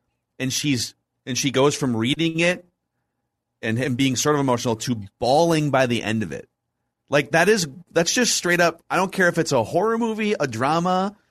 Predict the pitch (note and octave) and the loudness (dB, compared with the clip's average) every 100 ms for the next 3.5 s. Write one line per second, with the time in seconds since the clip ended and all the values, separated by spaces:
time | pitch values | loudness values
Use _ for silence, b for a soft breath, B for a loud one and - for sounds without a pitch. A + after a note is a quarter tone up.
0 | b b b B2+ B2 E3 A#2+ D#3+ D3+ B2+ | b b b -6 -2 -2 0 0 2 4
1 | C3+ A#2 F2+ E2 F2 - - D#3 C3 G#2 | 4 2 -2 -6 -6 -8 0 2 2 -2
2 | G#2 G#2+ A2 G2+ B2 G2+ - G#2+ B2+ A#2 | -2 -2 -4 -4 -4 -6 -6 -2 -2 0
3 | A2 - G#2 A2+ | -4 -4 -4 -4